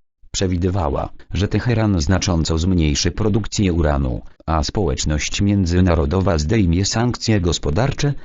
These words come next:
nałożone na ten kraj. W dwa tysiące osiemnaście rok ówczesny prezydent usa Donald Trump wycofał Waszyngton z porozumienia i nałożył na Iran nowe sankcje gospodarcze.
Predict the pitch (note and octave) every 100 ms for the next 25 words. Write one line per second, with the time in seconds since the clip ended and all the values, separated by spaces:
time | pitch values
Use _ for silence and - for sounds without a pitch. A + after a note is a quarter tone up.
0 | - F2+ E2+ F#2+ F2 A2+ G#2 E2 - E2
1 | D#2+ - G2 C2+ - _ _ _ - E2+
2 | E2+ A2 C3 C3+ F2 D#2 F2+ D2 F2 F2+
3 | B2+ A2+ F#2 D2 C#2+ - - - _ _
4 | G#2+ F2 - A2 - B2+ - F#2 D#2+ F2+
5 | F2 D#2+ F#2+ - G2+ F2+ E2 D2+ C#2+ -
6 | G#2 A2+ F2 E2 - B2+ B2 G#2+ F#2 F2
7 | - A#2+ G#2+ F2+ E2+ - G#2 G2 D#2+ D#2+
8 | E2+ D#2+ C#2+ C#2+ D#2 D2 C2+ D2+ D#2 D#2
9 | D#2+ D2 D2 E2 F#2+ F#2 E2 - A2 B2
10 | - A#2 G2+ E2+ - D2+ E2 D#2+ - -
11 | C#2+